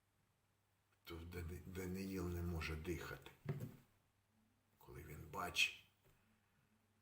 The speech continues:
цей невидимий світ. Тому Соломон розуміє, що він іде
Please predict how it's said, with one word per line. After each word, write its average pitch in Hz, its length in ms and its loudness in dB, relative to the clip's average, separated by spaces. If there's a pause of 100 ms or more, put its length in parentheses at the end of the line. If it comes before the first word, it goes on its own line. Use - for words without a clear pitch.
(180)
цей 78 400 -2
невидимий 78 760 2
світ. - 560 0 (2500)
Тому 76 320 -2
Соломон 87 640 2
розуміє, 85 720 4
що - 220 2 (480)
він 80 240 0 (320)
іде 76 520 -4